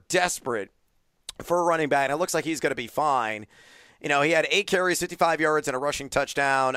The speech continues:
uh, last week against Detroit. Two receptions for fifteen. You and I have been apologists for Damian Williams in the past when he was with Kansas City. But knowing the likely brief period of time that mandatory Montgomery is gonna be out, and your upcoming matchups,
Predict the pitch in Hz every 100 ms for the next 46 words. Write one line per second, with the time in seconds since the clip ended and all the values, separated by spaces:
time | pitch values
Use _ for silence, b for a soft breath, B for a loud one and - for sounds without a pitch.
0 | - 127 123 120 123 123 117 160 156 131
1 | - - 160 147 143 - B B - 208
2 | 190 175 160 151 - 139 - 151 - 151
3 | 143 139 156 185 180 160 156 156 139 -
4 | 190 208 170 - 123 - 131 135 147 139
5 | 131 135 131 107 117 147 151 143 135 120
6 | 120 113 - 143 127 110 - 202 190 147
7 | 120 113 B B B B - 147 151 170
8 | 185 185 175 160 160 156 131 147 156 165
9 | 196 220 185 160 156 143 139 117 139 165
10 | 196 - - 175 180 147 - 156 160 156
11 | 143 127 156 143 151 147 135 147 139 131
12 | 131 151 135 131 131 165 175 - B B
13 | B B 139 139 139 156 170 175 156 147
14 | 151 151 143 120